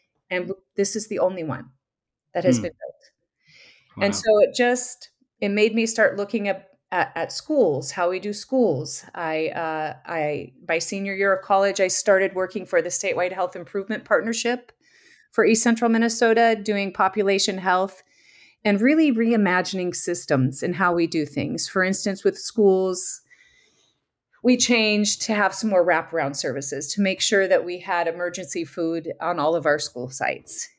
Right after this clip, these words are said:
Speaker 1: When kids get to high school, they don't really take it, but other, others do. And making sure that kids that are,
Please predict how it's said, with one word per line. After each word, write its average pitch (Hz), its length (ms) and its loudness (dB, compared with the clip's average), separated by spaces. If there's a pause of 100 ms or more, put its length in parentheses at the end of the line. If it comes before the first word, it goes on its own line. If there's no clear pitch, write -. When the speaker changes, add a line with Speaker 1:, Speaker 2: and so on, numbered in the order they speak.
(320)
Speaker 1:
When 180 140 -2
kids 185 240 -2
get 170 160 0
to 175 60 -8
high 156 160 0
school, 147 240 -4
they 143 120 0
don't 139 200 -4
really 135 220 -10
take - 280 -10
it, - 160 -16
but - 140 2
other, 196 320 0 (200)
others 185 320 -4
do. 156 240 -2
And 190 220 -8
making 202 300 -6
sure 202 360 -2
that 180 200 -2
kids 196 600 -4
that 180 280 2
are, 151 560 -2